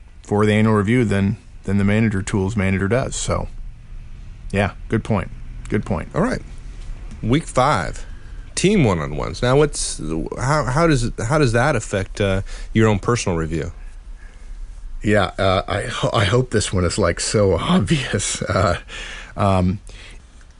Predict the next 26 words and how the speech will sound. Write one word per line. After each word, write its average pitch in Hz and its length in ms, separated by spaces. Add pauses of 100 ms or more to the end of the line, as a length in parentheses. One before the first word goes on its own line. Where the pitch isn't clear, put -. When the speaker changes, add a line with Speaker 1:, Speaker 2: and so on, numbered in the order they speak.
(400)
Speaker 1:
uh, 135 140
remember, 139 720
you're 135 320
the 165 120
manager 123 680 (720)
of 113 180
your 135 260
team. 131 400 (340)
What 117 300
your 147 140
team, 135 300
you 156 180
get 185 140
credit 160 400
for 131 120
what 120 220
your 131 120
team 113 280
does 110 640 (720)
and 107 340 (220)
what 104 260
they 113 120
don't 139 220
do, 95 300
obviously, 90 720 (120)
but 117 220